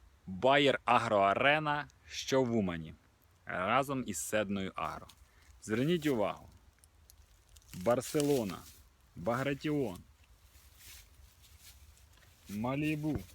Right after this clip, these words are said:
Малібу, Юрмала. Прекрасні посіви. Ось Юрмала. Прекрасний стан. Незважаючи на засуху. Зверніть увагу, яка засуха.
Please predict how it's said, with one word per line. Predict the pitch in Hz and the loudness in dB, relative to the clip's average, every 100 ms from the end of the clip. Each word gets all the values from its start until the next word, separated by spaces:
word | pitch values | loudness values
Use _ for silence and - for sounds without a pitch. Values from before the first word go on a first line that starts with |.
| - - - - - - _ _ - - - - | -20 -18 -18 -16 -20 -20 _ _ -20 -20 -20 -12
Малібу, | 90 113 139 151 143 113 82 - - - | -6 -4 -4 -2 -2 -4 -6 -16 -20 -12
Юрмала. | 92 139 143 117 104 87 80 - - - - - - | -4 -2 -2 -4 -4 -6 -14 -20 -20 -20 -20 -20 -18
Прекрасні | - 143 139 165 156 - 135 | -8 -8 -6 -8 -8 -10 -10
посіви. | 117 127 - 110 92 82 78 - - - - _ - - - - | -8 -10 -8 -10 -10 -14 -20 -20 -20 -20 -20 _ -20 -20 -16 -12
Ось | 101 - | -12 -12
Юрмала. | 95 120 107 98 92 87 87 - - - - - - - - - - - - | -6 -6 -4 -6 -8 -10 -14 -18 -18 -18 -20 -20 -20 -20 -20 -10 -8 -8 -10
Прекрасний | 131 123 156 160 151 143 135 | -10 -10 -8 -10 -10 -12 -12
стан. | - - 107 113 87 | -10 -12 -10 -10 -8
Незважаючи | 113 120 143 156 160 139 147 | -6 -4 -6 -4 -6 -6 -8
на | 139 135 | -6 -6
засуху. | 135 151 139 139 - 170 - - - - - - - - - - - | -6 -8 -8 -12 -14 -18 -18 -20 -20 -18 -18 -18 -20 -20 -16 -8 -6
Зверніть | 107 117 139 120 | -4 -4 -4 -4
увагу, | 127 127 113 | -4 -4 -4
яка | 110 98 107 | -4 -6 -8
засуха. | 95 85 - - | -10 -12 -14 -18